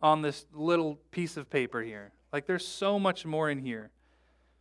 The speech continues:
And so I would love for you to go through this on your own. I, I could stand up here and I could preach at you for the next two hours about each little thing in here, right?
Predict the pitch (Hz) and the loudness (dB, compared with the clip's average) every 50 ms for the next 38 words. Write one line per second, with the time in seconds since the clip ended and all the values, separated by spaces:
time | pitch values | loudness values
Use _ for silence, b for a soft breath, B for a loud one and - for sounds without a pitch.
0 | _ _ _ _ _ _ _ _ _ - _ 165 156 202 196 185 170 185 208 233 | _ _ _ _ _ _ _ _ _ -12 _ -4 2 4 4 6 8 6 6 8
1 | 233 220 190 180 180 185 196 190 185 - 180 180 175 175 170 - 165 143 165 180 | 6 4 4 6 8 8 8 6 4 2 -2 0 0 -2 -2 -2 -2 2 4 4
2 | 190 170 180 - 190 180 170 160 - 139 147 156 156 147 131 127 - 143 143 135 | 4 4 2 0 0 0 0 0 -2 -2 -2 0 0 0 -2 0 2 2 2 4
3 | 131 123 120 - 147 160 190 196 196 - 185 190 - 196 185 - - 196 196 190 | 2 0 -2 -2 0 0 0 0 0 0 0 2 2 0 0 -2 -2 0 0 2
4 | 185 185 180 - 196 196 180 165 156 - 139 - _ - 214 214 208 190 - 196 | 2 0 2 4 4 4 4 2 0 -2 -6 -6 _ -2 0 0 0 2 6 6
5 | 185 185 185 - 196 196 185 - - 170 160 160 165 165 - - - - 196 175 | 6 6 4 -2 -4 -4 -4 -2 -2 -2 0 0 0 -2 -2 -6 -4 -2 2 4
6 | 170 160 165 165 175 175 170 160 151 143 135 131 135 147 170 175 - - 165 180 | 6 6 6 8 6 6 6 4 4 6 6 6 6 4 2 -2 -4 -2 0 2
7 | 180 180 170 180 170 160 160 156 151 147 143 143 127 123 123 123 143 165 165 | 2 2 0 0 -2 -2 0 -2 -4 -4 -2 0 0 2 2 2 2 0 -2